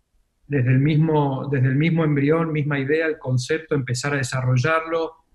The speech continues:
idas y vueltas, papel, trabajo, eh, discusiones internas, y después sí pasar a, a lo que tiene que ver con producción,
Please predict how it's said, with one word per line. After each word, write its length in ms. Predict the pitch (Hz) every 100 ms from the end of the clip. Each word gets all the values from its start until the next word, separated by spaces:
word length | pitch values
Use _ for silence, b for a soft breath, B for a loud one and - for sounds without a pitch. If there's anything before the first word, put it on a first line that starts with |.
| -
idas 440 | 147 151 139 -
y 60 | 135
vueltas, 560 | 143 156 156 151 127 -
papel, 680 | 123 147 147 143 135 127 123
trabajo, 880 | 135 131 151 160 - 165 160 160 _ _ _ _ _ _ _ _ _ - B B B _ -
eh, 220 | 135 127
discusiones 640 | 127 131 123 147 151 -
internas, 580 | 139 160 175 185 - - _ _
y 100 | 147
después 400 | 143 127 170 170
sí 200 | - 175
pasar 440 | 170 139 - 147 143
a, 200 | 135 131
a 180 | 143
lo 140 | 135 123
que 100 | 123
tiene 220 | 139 139
que 100 | 131
ver 200 | 131 139
con 220 | 135 123
producción, 800 | 127 127 120 - 143 135 131